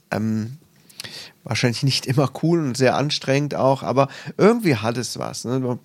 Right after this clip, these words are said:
kriegt man so ein bisschen Fernweh, wenn man das sieht. Das ist cool. Und auf der anderen Seite hast du dann so richtig krasse Geschichten dazwischen, wo dann plötzlich wirklich der Bär steppt mit, ähm,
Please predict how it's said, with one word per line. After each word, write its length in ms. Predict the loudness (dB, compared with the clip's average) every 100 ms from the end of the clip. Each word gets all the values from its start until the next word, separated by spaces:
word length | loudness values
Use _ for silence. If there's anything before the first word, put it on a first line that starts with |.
| -6
kriegt 280 | 0 2 2
man 100 | 2
so 80 |
ein 60 | 0
bisschen 220 | 0 -4
Fernweh, 520 | 0 4 4 2 -2
wenn 140 | -2 -2
man 140 | -4
das 160 | -6 -4
sieht. 240 | -4 -4 -10 -18 -2
Das 120 | 0
ist 300 | 2 -2 0
cool. 160 | 2 4
Und 180 | 0 -2
auf 140 | 2
der 100 | 4
anderen 240 | 6 4 6
Seite 480 | 6 4 4 0 0 -16 -20
hast 240 | 0 0 4
du 20 |
dann 220 | 4 4
so 280 | 4 2 2 -6 -18
richtig 440 | 0 2 4 0 0
krasse 360 | -2 0 0
Geschichten 480 | 0 0 0 -2 -2
dazwischen, 600 | -2 -2 -4 -2 -2 -2 0
wo 80 |
dann 180 | 0 0
plötzlich 640 | 0 -2 -2 -4 -2 -4 -8 -14 -20 -2
wirklich 320 | 0 0 2
der 100 | 0
Bär 220 | 4 2
steppt 440 | 2 0 -2 -2 -4
mit, 380 | -2 -2 -4 -2
ähm, 460 | 0 0 -2 -6